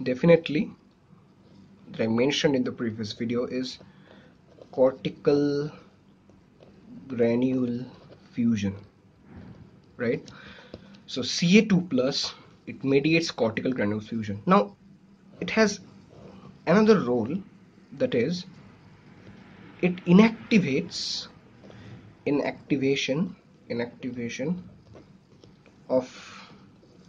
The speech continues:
map kinase. It inactivates map kinase. Now, inactivation of map kinase helps in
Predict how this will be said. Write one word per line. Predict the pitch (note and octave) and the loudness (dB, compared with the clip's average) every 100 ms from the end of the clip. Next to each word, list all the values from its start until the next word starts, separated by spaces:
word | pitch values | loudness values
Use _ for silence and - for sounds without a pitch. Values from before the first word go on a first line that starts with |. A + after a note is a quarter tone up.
| - - | -20 -16
map | - B2 B2+ C#3+ - - - | -6 0 0 0 -4 -14 -14
kinase. | E2+ G2+ G2+ G#2 - - - - - - _ _ - - - - - - - - | -14 -12 -12 -12 -14 -14 -18 -20 -20 -20 _ _ -20 -20 -20 -20 -20 -20 -20 -2
It | A#3 - | 2 2
inactivates | - G#3+ A3 B3 - - - | 6 6 6 4 4 2 -2
map | C3+ D#3 - - | 0 0 -2 -12
kinase. | G2 F#2+ G2 - - - - F#3 | -12 -12 -12 -14 -14 -20 -4 4
Now, | G3+ - - - | 6 4 -4 4
inactivation | G3 B3 - C4+ C4 B3 B3+ A#3 | 8 8 8 6 6 6 4 4
of | F3+ F3+ | 4 0
map | C#3 C3+ F3+ - | 0 4 4 2
kinase | - F#3 B2+ A2+ - - _ _ _ _ _ - - - - - - - - - - - - | 2 4 4 0 -6 -14 _ _ _ _ _ -20 -20 -20 -20 -20 -20 -20 -20 -20 -20 -20 4
helps | E3+ F3 - | 6 6 2
in | A2 F3 | -2 -4